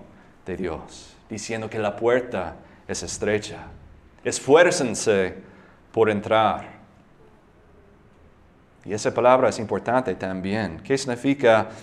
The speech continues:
esforzarse? ¿Ya? En la palabra griego viene la, la palabra en, en español agonizar. Es decir, que debe-, deberíamos agonizar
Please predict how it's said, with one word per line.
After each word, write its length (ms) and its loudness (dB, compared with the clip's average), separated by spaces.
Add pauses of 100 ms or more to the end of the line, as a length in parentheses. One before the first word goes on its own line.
(120)
esforzarse? 1040 0 (1200)
¿Ya? 380 -16
En 200 -2
la 120 0
palabra 360 8
griego 680 6 (280)
viene 460 2
la, 440 4 (100)
la 160 2
palabra 460 6
en, 180 -2
en 80 -4
español 500 0 (260)
agonizar. 920 2 (720)
Es 140 -2
decir, 320 4
que 120 6
debe-, 440 8
deberíamos 480 6
agonizar 1160 6